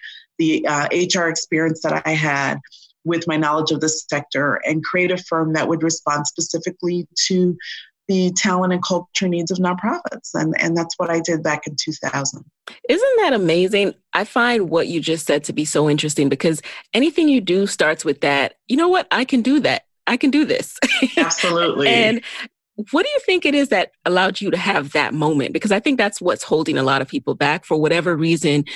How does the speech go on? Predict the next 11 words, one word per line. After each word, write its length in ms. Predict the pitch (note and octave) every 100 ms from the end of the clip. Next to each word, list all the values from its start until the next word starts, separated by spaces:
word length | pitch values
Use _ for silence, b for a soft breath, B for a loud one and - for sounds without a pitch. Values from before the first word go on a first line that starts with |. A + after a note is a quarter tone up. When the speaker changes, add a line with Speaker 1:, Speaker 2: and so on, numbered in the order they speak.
| B _
Speaker 2:
you 320 | - D3+ D#3+ D#3+
just 240 | D#3+ - -
don't 260 | D#3 - _
think 240 | D#3 C#3+
you 260 | - C#3 D#3+
can 260 | - D#3 C#3
do 200 | D#3 D3+
this. 260 | - -
Like, 280 | - - - _ - -
who, 200 | G#3 D#3
me? 400 | C3 G3+ B3+